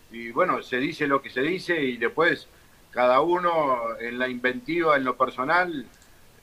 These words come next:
eh, de mitad de, o tres cuartos de cancha para adelante, tenemos que... Que, que, que, que, que, que buscar ser un Racing ofensivo, protagonista. Y, y depende mucho de los jugadores en lo individual y en lo colectivo también, ¿no?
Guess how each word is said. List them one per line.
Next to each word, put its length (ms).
eh, 600
de 120
mitad 300
de, 140
o 160
tres 180
cuartos 300
de 80
cancha 320
para 160
adelante, 380
tenemos 400
que... 580
Que, 200
que, 380
que, 200
que, 160
que, 200
que 120
buscar 520
ser 200
un 160
Racing 880
ofensivo, 800
protagonista. 840
Y, 60
y 200
depende 380
mucho 320
de 80
los 120
jugadores 520
en 100
lo 60
individual 640
y 120
en 80
lo 100
colectivo 520
también, 340
¿no? 140